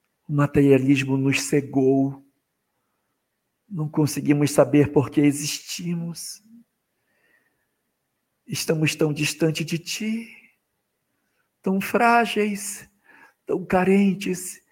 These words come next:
E por isso te pedimos, Senhor, Senhor, tem misericórdia de nós, tem misericórdia da humanidade. Nós nos tornamos tão infelizes.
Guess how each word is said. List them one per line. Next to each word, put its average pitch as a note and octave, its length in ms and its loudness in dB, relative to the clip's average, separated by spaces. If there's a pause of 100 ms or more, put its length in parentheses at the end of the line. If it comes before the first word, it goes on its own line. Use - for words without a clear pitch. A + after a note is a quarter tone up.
(520)
E - 40 -20
por A3+ 200 -6
isso G3+ 200 -2
te F3 140 -8
pedimos, G3 640 0
Senhor, A#3+ 720 -8
Senhor, C#4 880 -6 (720)
tem B3+ 220 -2
misericórdia B3+ 1000 0
de B3 140 -8
nós, A#3+ 580 -4
tem G#3+ 160 -8
misericórdia G#3+ 760 -4
da A3+ 120 -4
humanidade. A#3+ 1120 -4 (2000)
Nós G#3 200 -2
nos G#3 180 0
tornamos G3 500 0
tão G3+ 160 2
infelizes. A3 1120 -6